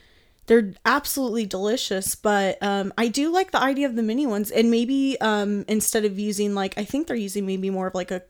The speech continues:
cupcake style size mold to make the bigger ones. Maybe you could do maybe, maybe the cake ball size mold.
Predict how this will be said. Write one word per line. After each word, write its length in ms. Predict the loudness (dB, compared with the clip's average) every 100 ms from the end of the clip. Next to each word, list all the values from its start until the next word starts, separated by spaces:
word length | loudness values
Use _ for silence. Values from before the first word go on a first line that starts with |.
| -8
cupcake 480 | -8 -6 -6 -4 -6
style 420 | -2 0 0 -2
size 400 | -2 0 0 0
mold 400 | -2 0 -2 -8 -18 -20 -20 _ -2
to 600 | 2 2 2 0 -4 -4
make 280 | -2 -2 -2
the 80 | -2
bigger 280 | -2 -2 -2
ones. 260 | 0 0
Maybe 260 | 0 0 -2
you 120 | -2
could 160 | -4 -4
do 140 | -2
maybe, 380 | 0 -2 -4 -8 -6
maybe 360 | -4 -2 -2 -4
the 120 | -2
cake 280 | -2 -2 -2
ball 160 | -4
size 400 | -4 -6 -6 -6
mold. 380 | -10 -10 -12 -14